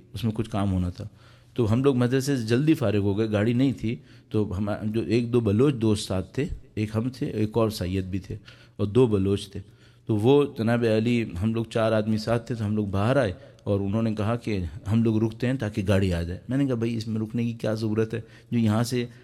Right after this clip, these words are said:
وہاں سے ڈاٹسن گاڑیاں چلتی تھیں، جن کے پیچھے کھلا ہوا ہوتا ہے نا، اس میں وہ شیڈ وغیرہ لگا لیتے ہیں، نیچے سی-، سیٹس لگا لیتے ہیں، اس میں بیٹھتے ہیں۔" میں نے کہا، "یہ ڈاٹسن گزر رہی ہیں، ہم ان میں بیٹھ کے چلے جائیں گے۔" تو اس نے کہا کہ، "مولانا صاحب، یہ جو ہیں وہ بھری بھری ہوں گی،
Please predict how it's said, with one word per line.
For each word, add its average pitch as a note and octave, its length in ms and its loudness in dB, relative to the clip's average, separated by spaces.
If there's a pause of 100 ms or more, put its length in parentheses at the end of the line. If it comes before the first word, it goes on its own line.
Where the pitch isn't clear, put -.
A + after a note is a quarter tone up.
(160)
وہاں B2+ 160 2
سے C#3+ 100 0
ڈاٹسن C3+ 520 2
گاڑیاں A2 280 2
چلتی G2 340 -2
تھیں، G#2 120 0
جن A#2 100 2
کے A#2+ 80 -2
پیچھے B2 320 0
کھلا C#3+ 220 4
ہوا C3+ 140 6
ہوتا G#2 240 0
ہے C3 60 -2
نا، E3 180 -6
اس - 120 -10
میں C3+ 100 -2
وہ B2+ 100 0
شیڈ B2 340 -2
وغیرہ A#2+ 240 0
لگا A#2+ 240 0
لیتے A#2 220 -2
ہیں، A#2 60 2
نیچے A2 220 0
سی-، G#2+ 220 -12
سیٹس - 440 -2
لگا F#2+ 260 -2
لیتے F2+ 200 -4
ہیں، G#2 60 -4
اس - 60 -10
میں G2 80 -2
بیٹھتے F#2 340 -2
ہیں۔" - 60 -10 (300)
میں D#3+ 120 0
نے F3 60 -2
کہا، E3 80 0
"یہ E3+ 100 2
ڈاٹسن C#3 500 0
گزر A#2 220 2
رہی C3+ 120 0
ہیں، C3 60 2
ہم A2+ 160 2
ان A2+ 60 2
میں A#2 120 2
بیٹھ F#2+ 260 -2
کے - 80 -8
چلے F2+ 240 -6
جائیں F#2+ 280 -4
گے۔" - 40 -10 (440)
تو C3+ 120 4
اس C3 120 0
نے D3 100 4
کہا C3 140 2
کہ، B2+ 80 -2
"مولانا A#2 380 2
صاحب، A#2+ 240 -2
یہ A2+ 200 2
جو A2 120 -2
ہیں G#2+ 80 0
وہ C3 140 -2
بھری A2 260 2
بھری A#2 240 4
ہوں A2 160 4
گی، F2+ 180 -2